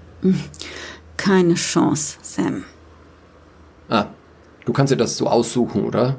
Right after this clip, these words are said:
Speaker 1: Mhm, aber sicher. Und Oberarschlöcher passen nicht in mein Portfolio.
Speaker 2: Ah, sehr witzig.
Speaker 1: Hast du selber gesagt.
Speaker 2: Ja, aber ich hab gesagt,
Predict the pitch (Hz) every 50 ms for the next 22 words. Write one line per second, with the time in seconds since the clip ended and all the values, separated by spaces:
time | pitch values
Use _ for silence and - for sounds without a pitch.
0 | - - - 175 180 180 165 160 165 190 208 208 220 294 226 185 190 175 170 170
1 | 170 - 226 220 214 190 185 - - - _ _ _ _ _ _ - - - 185
2 | 185 185 175 196 190 180 - - 160 147 - 160 151 147 156 156 151 - - -
3 | - - 190 - - 170 160 151 - 160 160 165 151 143 147 - 143 147 - 165
4 | 170 165 151 147 143 147 147 147 - - - - - - - - - - - _
5 | - - 117 110 110 107 101 - - - - - 107 95 98 104 104 104 98 -
6 | - - - - - - - - - _ _ _ _ _ _ - - - 165 151
7 | - 160 151 151 147 147 151 147 - - 226 226 220 220 - - - - _ _
8 | _ _ _ _ _ _ _ _ - - - - - - 104 104 110 120 123 -
9 | 113 113 104 110 - - - 113 113 113 - - -